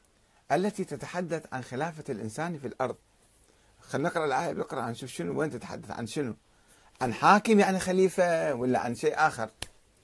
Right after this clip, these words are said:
"وإذ قال ربك للملائكة إني جاعل في الأرض خليفة". يعني الإنسان. "قالوا أتجعل فيها من يفسد فيها ويسفك الدماء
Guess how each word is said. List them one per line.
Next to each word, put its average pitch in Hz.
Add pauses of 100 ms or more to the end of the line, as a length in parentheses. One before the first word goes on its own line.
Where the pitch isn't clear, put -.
(480)
"وإذ 202
قال 226
ربك 220
للملائكة 202
إني 214
جاعل 214
في 185
الأرض 220
خليفة". 147 (3750)
يعني 143
الإنسان. 175 (1600)
"قالوا 196
أتجعل 185
فيها 196
من 143
يفسد 156
فيها 160
ويسفك 120
الدماء 131